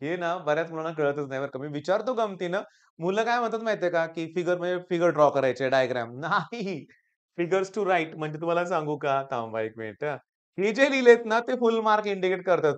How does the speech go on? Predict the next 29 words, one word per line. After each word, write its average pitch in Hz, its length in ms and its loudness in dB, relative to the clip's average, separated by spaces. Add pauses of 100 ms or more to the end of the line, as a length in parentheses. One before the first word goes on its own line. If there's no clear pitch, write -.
figures 214 440 4
to 240 140 2
write 208 320 4
हे 175 140 2
लक्षात 143 400 -4
घ्या. 110 180 -2 (220)
बरं, 110 340 -6
ते 139 80 -2
जाऊ 107 260 -6
दे. 104 120 -18 (540)
आता, 160 260 4 (1200)
for 226 160 4
each 262 240 2
multiple 254 380 0
choice 233 280 0
type 208 200 2
of 208 160 -2
question, 190 320 -2
it 196 100 -2
is 214 100 -4
mandatory 190 380 -2
to 202 60 -6
write 196 300 0
the 214 120 -2 (140)
con-, 175 440 -6
correct 185 480 2
answer 202 520 0
along 160 380 -2
with 156 260 -6